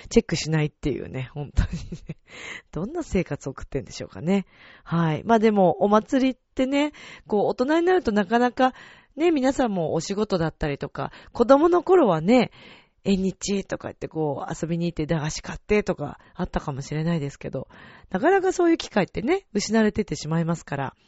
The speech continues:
四年に一度ということで、私もなんか盛り上がって遊びに行けたらいいなというふうに思ってます。ぜひ皆さん、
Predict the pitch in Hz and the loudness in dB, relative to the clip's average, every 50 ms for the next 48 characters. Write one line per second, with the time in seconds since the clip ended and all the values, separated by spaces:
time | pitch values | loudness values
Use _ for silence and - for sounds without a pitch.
0 | _ _ _ _ _ _ _ _ _ _ _ _ _ _ _ _ - - 175 220 | _ _ _ _ _ _ _ _ _ _ _ _ _ _ _ _ -4 -4 -2 -2
1 | 156 147 147 151 151 151 147 147 - - 240 226 254 247 - - 180 147 143 143 | 0 -2 -4 -4 -8 -8 -10 -10 -6 -4 0 2 2 2 2 0 -2 -2 -2 -4
2 | - 151 - - 135 113 - - - - - - - - - - - - - - | -6 -8 -8 -6 -6 -6 -6 -8 -10 -16 -20 -20 -20 -18 -14 -12 -12 -12 -12 -12
3 | 147 139 135 135 - _ - - - - - - - 135 - - - - - _ | -12 -12 -12 -12 -14 _ -20 -20 -20 -20 -14 -12 -12 -12 -12 -14 -16 -16 -16 _
4 | - 165 165 156 156 165 156 139 160 - _ - - - - - _ _ - _ | -10 -8 -6 -4 -4 -4 -4 -4 -6 -8 _ -10 -8 -8 -8 -8 _ _ -20 _
5 | _ - 160 - 175 156 170 160 160 156 - 196 185 - 190 160 151 160 180 180 | _ -12 -6 -6 -6 -6 -4 -6 -8 -6 -6 -6 -4 -2 -4 -4 -4 -6 -6 -6
6 | 151 160 170 170 175 - - 147 135 - - 139 139 135 143 156 160 - - - | -4 -4 -4 -4 -6 -6 -8 -12 -12 -12 -12 -12 -10 -8 -6 -6 -6 -6 -8 -8
7 | 147 156 175 - - - - - - - - - 294 285 262 254 208 196 185 190 | -2 0 0 -2 -2 -6 -20 -20 -20 -10 0 4 4 4 4 4 2 2 2 2
8 | - - 156 127 107 | 0 0 -4 -6 -6